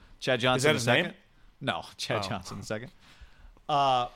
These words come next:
Speaker 1: but so I was texting a buddy at Stanford. I'm like, "Is he, like, what's the deal? Like, is he really good, or is he, is this, is, you know, is it a big deal 'cause it's his dad?" He's like, "No, it's a big, like, he's,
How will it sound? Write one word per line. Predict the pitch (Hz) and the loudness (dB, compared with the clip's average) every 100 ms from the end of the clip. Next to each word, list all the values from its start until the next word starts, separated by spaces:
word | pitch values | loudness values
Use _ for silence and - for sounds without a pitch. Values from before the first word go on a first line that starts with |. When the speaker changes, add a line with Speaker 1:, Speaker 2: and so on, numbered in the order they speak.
| 113 | 2
Speaker 1:
but | 196 156 - | 6 6 4
so | 170 | 2
I | 151 | 2
was | 139 | 2
texting | 185 160 | -2 -2
a | 143 | 0
buddy | 151 | 0
at | 127 | 0
Stanford. | - 220 175 | -4 -4 -2
I'm | 147 | 0
like, | 139 127 | 0 0
"Is | 123 | -4
he, | 202 233 | -6 -6
like, | 156 143 | -4 -4
what's | 214 226 | -4 -4
the | 165 | -6
deal? | 123 156 123 | -6 -4 -2
Like, | 117 | -2
is | 120 | -4
he | 175 | -2
really | 175 160 | 0 0
good, | 143 196 208 202 196 | 2 2 4 4 2
or | 147 123 | 0 -4
is | 110 | -4
he, | 147 143 139 139 - _ - - | -2 -2 -2 -6 -10 _ -14 -8
is | 131 | -4
this, | 135 - | -4 -6
is, | - 135 - | -8 -8 -6
you | 170 | -4
know, | 139 | -4
is | 127 | -2
it | 123 | -4
a | 113 | -6
big | 95 143 123 | -4 -4 0
deal | 139 | -2
'cause | 131 107 | -2 -6
it's | 104 | -10
his | 95 | -8
dad?" | 92 156 165 156 151 147 - - | -2 2 4 4 4 2 -6 -12
He's | 151 | -6
like, | 139 | -4
"No, | 147 151 | 0 0
it's | 151 | -2
a | |
big, | 117 135 107 | -4 -6 -4
like, | 117 107 | -4 -4
he's, | 143 160 | -4 -6